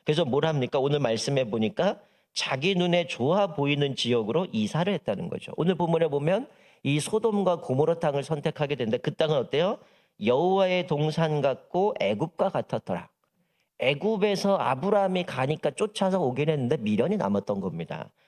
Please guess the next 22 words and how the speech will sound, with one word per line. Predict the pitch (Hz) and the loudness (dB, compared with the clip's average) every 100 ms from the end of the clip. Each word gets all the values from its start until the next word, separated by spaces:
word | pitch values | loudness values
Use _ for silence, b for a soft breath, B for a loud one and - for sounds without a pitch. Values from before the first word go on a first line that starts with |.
| b | b
그러니까 | - 208 | -4 -2
자기가 | - 139 170 180 | 0 0 2 0
봤던 | 147 - - 170 143 | 0 -6 2 2 2
이 | 147 | -2
소돔과 | 143 - 180 165 156 151 | -2 -4 -2 0 0 0
고모라 | 127 127 143 139 | -2 0 0 0
땅은 | 135 120 135 120 104 | 0 0 0 0 0
물도 | 120 127 156 | -2 0 -2
있고 | 120 - 131 90 b b b | -2 0 0 0 b b b
여호와의 | 120 123 143 151 | 0 4 4 2
동산 | 123 123 120 147 | 0 -2 0 0
같고 | 117 92 - 139 101 | 0 -2 0 0 0
애굽과 | 110 123 151 - 156 | 0 0 0 -2 -2
같았기 | 127 - 143 156 | -2 -4 -6 -6
때문에 | 110 120 104 104 160 110 - b b | 0 0 0 0 0 -2 -6 b b
그 | - 156 | -4 0
땅으로 | - 165 151 151 | 0 0 0 0
이주하게 | 120 117 131 120 120 | 0 -2 0 0 -2
되는 | 113 90 | -4 -4
거죠. | 85 85 | -6 -8
기준이 | - 143 156 208 | -4 -2 0 0
뭐였습니까? | 170 123 135 143 123 113 185 | 2 0 -2 -2 -4 0 -2